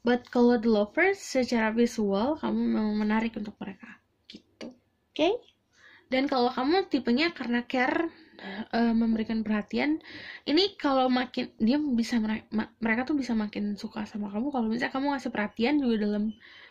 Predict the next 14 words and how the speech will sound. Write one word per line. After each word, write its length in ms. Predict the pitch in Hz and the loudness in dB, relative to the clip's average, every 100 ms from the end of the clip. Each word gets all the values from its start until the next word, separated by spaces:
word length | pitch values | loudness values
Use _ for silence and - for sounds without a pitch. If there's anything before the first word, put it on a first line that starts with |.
| _ | _
bentuknya, 560 | 214 226 240 - 220 208 - | -2 -2 -2 0 0 0 -2
ada 160 | 208 | 0
bentuknya. 460 | 214 214 220 208 202 _ _ - - _ - _ | 2 0 -2 -8 -10 _ _ -20 -20 _ -20 _
Ada 200 | 226 226 | 0 2
hal 140 | 226 220 214 | 4 4 2
yang 80 | 214 | 0
bisa 320 | 214 214 - - | -2 -6 -10 -10
kayak, 240 | 220 - 349 | -10 -4 -2
"Eh, 140 | 339 - - - - | -2 -6 -16 -10 -2
em, 440 | 247 247 247 240 240 254 - _ - - - _ _ _ - | 2 2 2 2 0 -4 -10 _ -20 -20 -20 _ _ _ -20
aku 200 | - 294 - | -4 -2 0
tuh 480 | 349 359 370 381 370 - - - - - | 4 6 6 4 0 -10 -20 -20 -20 -8
suka, 640 | 269 - 254 240 233 233 - | -8 -4 -2 0 0 -2 -2
eh, 760 | 226 220 214 214 214 214 208 | 2 4 2 2 2 0 0